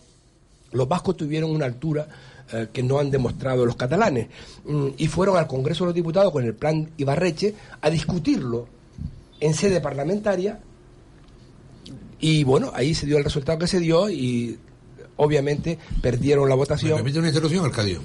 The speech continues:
Speaker 2: De un segundo nada
Speaker 1: Es
Speaker 2: más.
Speaker 1: pa-, es simplemente, ahora, ahora te permito que me interrumpa cuando, cuando yo acabe mi razonamiento.
Speaker 2: Tú me avisas.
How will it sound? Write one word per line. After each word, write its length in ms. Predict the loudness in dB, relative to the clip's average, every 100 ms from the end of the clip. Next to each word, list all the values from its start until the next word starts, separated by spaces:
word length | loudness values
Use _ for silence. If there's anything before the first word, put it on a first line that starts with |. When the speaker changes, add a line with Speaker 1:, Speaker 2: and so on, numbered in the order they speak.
| -4
Speaker 2:
De 80 | -2
un 60 |
segundo 320 | 0 2 2
nada 120 | 2 4
Speaker 1:
Es 60 |
Speaker 2:
más. 120 | 4 4
Speaker 1:
pa-, 40 |
es 140 | 2
simplemente, 380 | 0 2 2 2
ahora, 320 | 4 4 2 0
ahora 220 | 0 0
te 120 | 0
permito 280 | 0 0 0
que 60 | 0
me 80 | -2
interrumpa 360 | 0 0 0
cuando, 320 | 0 2 2 2
cuando 200 | -2 0
yo 100 | 2
acabe 200 | 2 2
mi 100 | 0
razonamiento. 420 | -2 -2 -2 0
Speaker 2:
Tú 80 | 0
me 60 |
avisas. 200 | -2 -6